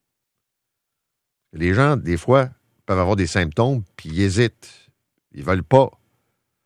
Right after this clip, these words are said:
Il y a mieux continuer à y travailler. On l'a vu depuis le début. Ah. Donc, comment tu rejoins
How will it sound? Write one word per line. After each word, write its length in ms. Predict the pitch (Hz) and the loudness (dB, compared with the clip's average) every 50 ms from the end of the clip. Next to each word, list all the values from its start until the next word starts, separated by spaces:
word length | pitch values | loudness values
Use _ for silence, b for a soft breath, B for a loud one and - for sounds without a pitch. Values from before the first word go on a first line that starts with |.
| _ _ _ _ _ _ _ _ _ _ _ | _ _ _ _ _ _ _ _ _ _ _
Il 60 | - | -12
y 20 | 78 | -6
a 40 | 76 | -2
mieux 140 | 87 107 | 0 0
continuer 360 | 104 - 113 107 90 - 123 117 | 2 2 2 2 2 4 4 4
à 40 | |
y 60 | 110 101 | 2 2
travailler. 600 | 98 104 107 98 101 101 110 127 120 85 - - - - | 2 0 2 2 2 0 0 -2 -2 -4 -8 -12 -18 -18
On 80 | 57 | -14
l'a 160 | 62 69 87 | -8 -6 -4
vu 160 | 90 110 139 120 | -2 -2 0 -2
depuis 220 | 104 82 - 98 | -2 -2 -2 -2
le 60 | 90 | 0
début. 240 | 90 101 92 92 85 | 0 0 0 0 0
Ah. 220 | 71 95 95 - b b b b b b b b b b b b b b b _ | 2 2 0 0 b b b b b b b b b b b b b b b _
Donc, 340 | - 123 170 202 208 190 - _ _ _ | 2 4 4 4 4 2 -2 _ _ _
comment 340 | - 147 151 156 180 202 190 | 2 4 4 4 4 2 2
tu 440 | - - - - 131 127 143 131 - _ _ _ _ _ _ _ - | 0 -4 -6 -2 -2 -2 -2 -2 -6 _ _ _ _ _ _ _ -10
rejoins 800 | 107 101 107 120 165 170 143 120 123 131 123 127 131 135 143 | -8 -2 2 4 4 4 4 4 2 2 2 2 2 0 -2